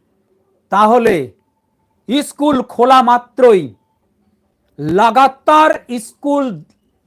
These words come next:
বয়কটের সাথে সাথে এসআই অফিসগুলোতে তালা ঝোলানোর ব্যবস্থা। লাগাতার যতদিন পর্যন্ত ভাতা বৃদ্ধি হবে না, ততদিন পর্যন্ত এসআই অফিস বা বিডিও অফিসে, সিএলআরসি অফিস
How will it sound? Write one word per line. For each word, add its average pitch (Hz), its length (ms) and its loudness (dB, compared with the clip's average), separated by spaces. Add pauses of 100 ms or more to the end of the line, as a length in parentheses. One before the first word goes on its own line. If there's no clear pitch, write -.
(340)
বয়কটের 277 680 2
সাথে 214 360 -6
সাথে 277 300 0 (600)
এসআই 285 380 2
অফিসগুলোতে 240 920 -2 (180)
তালা 220 280 0
ঝোলানোর 214 480 -2
ব্যবস্থা। 170 580 -6 (1200)
লাগাতার 254 800 2 (920)
যতদিন 269 420 -4
পর্যন্ত 262 260 -4
ভাতা 220 280 -6
বৃদ্ধি 214 320 -10
হবে 233 100 -6
না, 226 60 -8
ততদিন 214 460 -10
পর্যন্ত 214 360 -10 (520)
এসআই 214 480 -4
অফিস 214 440 -6
বা 185 140 -2
বিডিও 202 380 -6
অফিসে, 214 440 -6 (340)
সিএলআরসি 208 520 -6
অফিস 196 400 -6